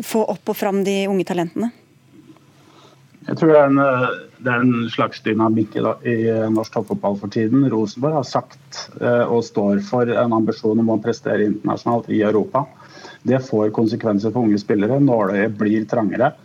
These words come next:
Speaker 2: Men det er ingenting vi ønsker mer enn å introdusere unge, særlig lokale spillere i vårt lag. Det er vi i ferd med å gjøre nå. Eh, men så har du andre klubber i Norge som lever godt med en ambisjon om å produsere unge og klare å holde seg i Eliteserien.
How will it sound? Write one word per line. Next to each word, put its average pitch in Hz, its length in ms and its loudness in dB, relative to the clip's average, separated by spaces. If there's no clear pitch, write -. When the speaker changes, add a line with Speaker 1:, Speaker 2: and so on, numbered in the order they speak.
Speaker 2:
Men - 100 0
det 135 60 4
er 123 120 2
ingenting 131 320 2
vi 135 60 4
ønsker 120 320 0
mer 113 480 4
enn 120 100 2
å 117 100 2
introdusere 113 640 0
unge, 110 380 2
særlig 107 280 0
lokale 107 540 0
spillere 104 320 0
i 107 80 2
vårt 107 160 -2
lag. 139 220 2
Det 127 80 2
er 117 60 2
vi 107 60 2
i - 120 -6
ferd 104 180 0
med 110 100 2
å 110 120 2
gjøre 107 100 0
nå. 147 180 0
Eh, 127 360 2
men 139 200 4
så 151 140 2
har 131 60 2
du 143 60 4
andre 117 300 2
klubber 117 320 0
i 120 220 4
Norge 120 340 2
som 131 420 2
lever 123 300 2
godt 110 320 -2
med 131 160 2
en 127 120 2
ambisjon 120 520 2
om 120 160 4
å 120 120 0
produsere 123 880 0
unge 127 360 4
og 143 200 0
klare 117 320 2
å - 40 0
holde 101 360 -2
seg 110 180 -2
i 117 40 4
Eliteserien. 98 500 -2